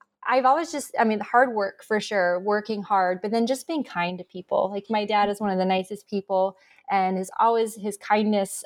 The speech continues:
um, everybody, everybody loves it. Um, I also think too, just surrounding yourself with really positive people. There's so much negativity in the world, and especially with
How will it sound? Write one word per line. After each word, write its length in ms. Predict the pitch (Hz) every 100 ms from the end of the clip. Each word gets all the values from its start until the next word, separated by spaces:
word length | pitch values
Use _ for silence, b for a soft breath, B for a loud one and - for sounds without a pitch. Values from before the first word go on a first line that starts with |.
| -
um, 520 | 185 175 175 180 202 _ -
everybody, 640 | 220 214 208 202 190 190 - _ _ _ -
everybody 460 | 233 214 196 185
loves 320 | 180 185 180 190
it. 280 | 180 180 - B B B
Um, 340 | 208 202 196 196 _ _ _ -
I 120 | 262
also 180 | 294 302
think 220 | 277 247
too, 120 | 262
just 380 | 214 226 - - - -
surrounding 520 | - 220 202 208 254
yourself 400 | 285 285 302 285
with 120 | 285 269
really 280 | 269 277
positive 560 | 285 294 277 277 269 277
people. 500 | 277 269 285 277 285 b b b
There's 200 | 247 226
so 160 | - 233
much 200 | 240 240
negativity 720 | 233 233 220 220 208 220 233
in 100 | 233
the 80 | 233
world, 300 | 240 247 247
and 100 | 185
especially 460 | 180 - 202 - 214
with 180 | 202